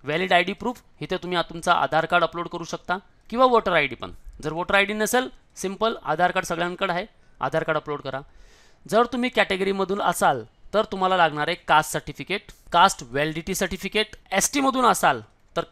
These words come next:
कास्ट सर्टिफिकेट आणि ट्राईब व्हॅलिडिटी सर्टिफिकेट. जर ओबीसीमधून असाल,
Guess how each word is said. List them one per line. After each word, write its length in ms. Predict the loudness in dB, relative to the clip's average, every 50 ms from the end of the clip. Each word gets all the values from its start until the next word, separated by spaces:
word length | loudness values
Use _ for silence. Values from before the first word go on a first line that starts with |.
| 4
कास्ट 240 | 6 6 6 6 2
सर्टिफिकेट 500 | -2 -2 -2 -4 -6 -4 0 0 0 0 0 -6 _ _
आणि 280 | -2 -2 0 0 0 -2 -6 -8 _ 4
ट्राईब 200 | 6 6 6 6
व्हॅलिडिटी 380 | 4 2 0 0 -4 -8 -8
सर्टिफिकेट. 480 | -8 -10 -10 -12 -14 -16 -16 -18 -18 -20 -20 -20 -12 -2
जर 120 | 0 2 2 2 0
ओबीसीमधून 680 | 0 0 2 2 2 2 2 0 2 0 0 2 2
असाल, 380 | 2 2 2 2 0 0 0